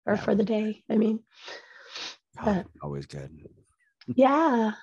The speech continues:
Speaker 1: Yeah.
Speaker 2: And I mean, that's one of the things that, the other thing is the family atmosphere is when you're there, like you said, I mean, it's,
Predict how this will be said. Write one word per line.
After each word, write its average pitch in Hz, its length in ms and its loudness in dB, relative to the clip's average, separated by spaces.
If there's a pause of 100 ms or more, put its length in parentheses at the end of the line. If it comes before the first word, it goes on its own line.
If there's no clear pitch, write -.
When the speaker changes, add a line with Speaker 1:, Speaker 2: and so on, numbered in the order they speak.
(300)
Speaker 1:
Yeah. 254 400 -4 (920)
Speaker 2:
And 139 140 6
I - 20 8
mean, 135 120 8
that's 120 200 4
one 131 80 4
of 110 60 0
the 117 60 2
things 101 100 0
that, 95 200 -2
the 98 100 0
other 98 100 2
thing 90 200 -6
is 82 100 -8
the 85 140 -6
family 90 320 -2
atmosphere 71 360 -8
is 82 160 -8
when 90 120 -4
you're 85 100 -2
there, 78 140 -4
like 80 180 -8
you 82 60 -12
said, - 180 -6
I 76 80 -6
mean, 80 160 -4
it's, - 320 -10